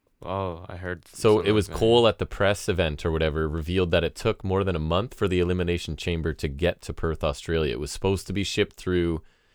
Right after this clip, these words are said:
Speaker 2: Egypt, the Suez Canal. I'm not gonna claim to know geography. Um, but it couldn't happen due to pirates. So instead, they had to send it to Miami,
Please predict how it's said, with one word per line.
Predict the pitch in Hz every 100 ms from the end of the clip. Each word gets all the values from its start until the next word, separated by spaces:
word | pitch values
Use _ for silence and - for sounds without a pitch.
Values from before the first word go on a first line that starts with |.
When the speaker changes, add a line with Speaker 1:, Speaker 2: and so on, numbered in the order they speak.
| _ _
Speaker 2:
Egypt, | 98 90 104 123 -
the |
Suez | 87 - 85 82 -
Canal. | 80 73 78
I'm | 73
not | 71
gonna | - 73
claim | - 76 71
to | -
know | 71
geography. | 69 71 71 71 - 64 - - _ _ -
Um, | 73 73 69 65 65 - _ _ _ _ -
but | 92
it | 90
couldn't | 104 95
happen | 71 92 95 113 95
due | 95
to | 101
pirates. | - 104 113 76 - - _ _ _ _ _ _ _
So | - 101
instead, | 92 - 104 107
they | 101
had | 87 90
to | 82
send | 98 92
it | -
to |
Miami, | 85 82 90 101 110 147